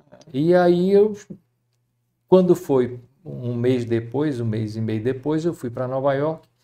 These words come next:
Speaker 2: Aí já comecei a visitar as galerias de fotografias. E comecei a frequentar leilões de fotografia, e comecei a estudar fotografia,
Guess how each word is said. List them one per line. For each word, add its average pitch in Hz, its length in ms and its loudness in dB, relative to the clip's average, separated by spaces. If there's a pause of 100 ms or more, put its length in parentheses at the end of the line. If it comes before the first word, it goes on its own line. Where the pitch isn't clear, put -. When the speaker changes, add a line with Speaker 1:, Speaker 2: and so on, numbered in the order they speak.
(500)
Speaker 2:
Aí 151 160 6
já 175 180 0
comecei 185 640 0
a 139 240 -2
visitar 117 840 -4 (520)
as 123 760 -2 (340)
galerias 131 1040 2
de 123 100 -8
fotografias. 151 920 -6 (960)
E 139 140 2
comecei 143 400 -2
a 147 40 -2
frequentar 131 460 -4
leilões 143 600 0
de 113 80 -8
fotografia, 127 720 -4
e 131 60 -4
comecei 120 440 -4
a 131 40 -2
estudar 131 580 0
fotografia, 123 880 -6